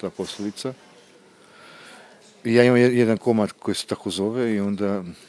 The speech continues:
onda to je bilo kao neka, neka pro-, pro-, ovaj, polazna tačka za,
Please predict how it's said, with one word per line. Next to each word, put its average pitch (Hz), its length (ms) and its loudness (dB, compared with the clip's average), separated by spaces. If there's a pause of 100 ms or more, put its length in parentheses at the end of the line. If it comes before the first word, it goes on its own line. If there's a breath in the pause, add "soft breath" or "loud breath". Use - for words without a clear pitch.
(760 loud breath)
onda 98 240 -6
to - 140 -4
je 104 60 0
bilo 104 160 0
kao 101 180 -2
neka, 101 260 -4
neka 98 380 -6 (500)
pro-, 107 240 -2
pro-, - 200 -8
ovaj, 95 300 -6 (220)
polazna 95 260 -4
tačka 95 360 -6
za, 87 280 -8